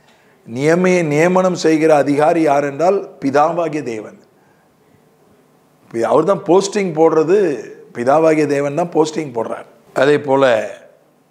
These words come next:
ஒண்ணு கொரிந்தியர் பனிரெண்டு இருபத்தி எட்டு, நம்ம அதை படிச்சு, அதை படிச்ச அதே வசனம்,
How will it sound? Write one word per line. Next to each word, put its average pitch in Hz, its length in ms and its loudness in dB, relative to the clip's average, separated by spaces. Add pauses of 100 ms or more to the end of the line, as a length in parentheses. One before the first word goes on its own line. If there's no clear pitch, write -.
(920)
ஒண்ணு 139 220 0
கொரிந்தியர் 135 360 0
பனிரெண்டு 135 760 -2
இருபத்தி 139 460 0
எட்டு, - 340 -4 (2500)
நம்ம 120 200 0
அதை 120 140 2
படிச்சு, 143 400 -2
அதை 123 240 -4
படிச்ச 135 240 -2
அதே 131 220 2
வசனம், 113 420 -4